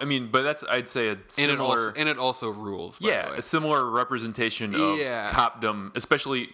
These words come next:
Speaker 2: Oh, yeah, for
Speaker 1: specifically
Speaker 2: sure.
Speaker 1: L A in the eighties.
Speaker 2: Yeah, it definitely, yeah,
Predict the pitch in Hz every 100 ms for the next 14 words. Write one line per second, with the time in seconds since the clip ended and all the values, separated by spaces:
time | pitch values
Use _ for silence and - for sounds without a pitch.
0 | - 143 139 131 117 135 160 156 156 139
1 | 131 135 131 127 120 107 110 180 160 131
2 | 135 156 165 165 143 131 123 113